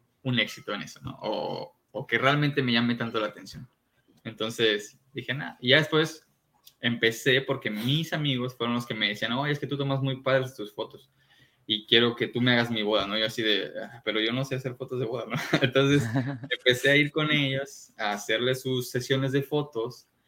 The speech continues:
Speaker 1: y al final les encantaban, o sea, decían, "Es que, guau, o sea, me gusta lo que haces". Am, mi, uno de mis primeros amigos que me contrató para eso,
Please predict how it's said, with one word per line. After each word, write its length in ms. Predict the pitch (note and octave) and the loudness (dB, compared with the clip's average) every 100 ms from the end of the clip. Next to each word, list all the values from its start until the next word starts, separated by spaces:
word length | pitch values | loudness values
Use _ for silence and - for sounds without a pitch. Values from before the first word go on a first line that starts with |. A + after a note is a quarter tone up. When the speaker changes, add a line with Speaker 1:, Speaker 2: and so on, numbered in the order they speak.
| _ _ _ _ - | _ _ _ _ 0
Speaker 1:
y 320 | A2+ A2+ A2+ | 2 4 4
al 140 | A2 | 4
final 380 | - A2+ A#2+ D3 | 2 0 2 6
les 220 | D3+ C#3+ | 4 4
encantaban, 560 | B2 A#2 G#2+ A2 F#3 C#3 | 2 2 2 4 6 4
o 40 | |
sea, 120 | A#2+ | 2
decían, 220 | A2 A2 B2 | 0 0 0
"Es 100 | C#3 | 0
que, 260 | D#3 D3+ | 0 0
guau, 300 | B2 C#3 C3+ | 0 -2 0
o 60 | C#3+ | 0
sea, 100 | B2+ | 0
me 100 | A#2 | 0
gusta 260 | C#3 G#3 F3+ | 0 0 -2
lo 100 | D3+ | 2
que 140 | B2 | 2
haces". 560 | A#2 - G#2+ G#2 - - | 2 0 -4 -4 -8 -4
Am, 460 | A#2+ A2 G#2+ G#2+ A#2+ _ _ _ _ _ - - | 0 0 -2 -6 -14 _ _ _ _ _ -20 -14
mi, 240 | B2 A2+ - | -4 -4 -4
uno 140 | B2+ B2+ | -2 0
de 60 | |
mis 140 | A#2 A2 | 0 -2
primeros 340 | G#2 A2+ A#2+ | -4 -4 -4
amigos 460 | G#2+ A2+ C3+ D#3+ - - _ _ _ | -4 -4 -4 -6 -12 -20 _ _ _
que 100 | - | -6
me 180 | G#2 G#2 | -4 -4
contrató 500 | G2+ G#2 G2+ G2 A2 | -6 -8 -8 -6 -4
para 260 | G#2+ A#2+ G2+ | 2 4 4
eso, 540 | G2+ A2+ C#3+ D3+ - | 4 0 -4 -4 -6